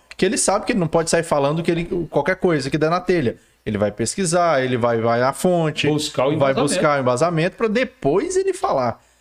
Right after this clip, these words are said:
Speaker 2: Olha,
Speaker 1: né?
Speaker 2: agora mesmo, na greve dos professores, que eu me dou bem com todos, né? Conheço todos, basicamente, ou eles me conhecem, né? Agora mesmo, eles querem o aumento, hum, com certeza. Eu acho que o professor ainda é mal remunerado, mesmo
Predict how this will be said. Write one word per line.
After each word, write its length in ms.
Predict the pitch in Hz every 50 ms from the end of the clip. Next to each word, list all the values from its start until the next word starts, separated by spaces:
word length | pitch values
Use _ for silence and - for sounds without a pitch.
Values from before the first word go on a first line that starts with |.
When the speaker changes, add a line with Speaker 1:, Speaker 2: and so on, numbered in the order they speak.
| -
Speaker 2:
Olha, 220 | - 165 135 113 113
Speaker 1:
né? 80 | - -
Speaker 2:
agora 380 | 170 185 180 208 220 220 220
mesmo, 320 | 180 170 156 139 - 107 123
na 100 | 139 135
greve 280 | 120 131 143 139 117
dos 160 | 110 139 139
professores, 880 | - 151 135 135 135 127 - - 107 87 87 90 - - - - - - _ _ _ _ _
que 120 | - 151
eu 140 | 143 143 147
me 80 | 151 151
dou 180 | 147 151 139
bem 180 | - 143 147 147
com 100 | 170 160
todos, 560 | - - 120 101 87 - - - - - - _ _ _ _ _ _ -
né? 200 | 120 151 202 - - - _ _ _ _ _
Conheço 460 | - 131 117 113 139 185 208 - - -
todos, 460 | - 156 131 - - - - - -
basicamente, 840 | - - 113 113 123 120 117 - - 147 - 113 135 165 170 - 190
ou 120 | 165 156
eles 180 | 175 - 202 165
me 120 | 226 233
conhecem, 500 | 233 220 170 143 123 110 - - - 87 90
né? 200 | 113 143 165 175 - - _ - - - _ _ -
Agora 320 | - 143 143 139 135 180 -
mesmo, 420 | 156 139 117 101 - - 85 85
eles 460 | 104 135 139 160 - - - - - -
querem 300 | - 147 143 151 151 196
o 80 | 196
aumento, 480 | 202 202 147 139 143 160 170 165 - 170
hum, 440 | 156 143 143 139 139 131 120 - - - _
com 180 | - 156 151 151
certeza. 580 | - - 330 - - - 143 143 170 156 123
Eu 120 | 143 151 160
acho 160 | 180 180 -
que 60 | -
o 40 | 208
professor 460 | - 202 180 - 180 156 - 165 180
ainda 180 | 190 185 175 175
é 120 | 180 185 160
mal 260 | 147 151 165 190 175
remunerado, 560 | 180 190 180 196 190 180 156 165 175 165 165
mesmo 640 | 165 165 175 190 196 208 202 202 240 220 226 233